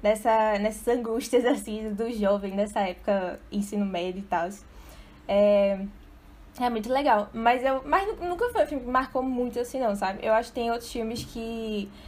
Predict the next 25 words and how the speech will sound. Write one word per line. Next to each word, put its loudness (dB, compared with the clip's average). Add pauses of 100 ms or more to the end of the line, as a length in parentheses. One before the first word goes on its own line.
(140)
eu 2
me -2
identificava 2
mais, 2
até -4
nessas -6 (100)
questões -2
de -12
jovens -2
também. -6 (500)
É, 4
e -2
eu 6
acho 0
que 2
revendo 2
agora, 2 (2250)
piorou 6
um -4
pouco 4
minha 2
experiência 2
com 0
ele, 2
assim. -2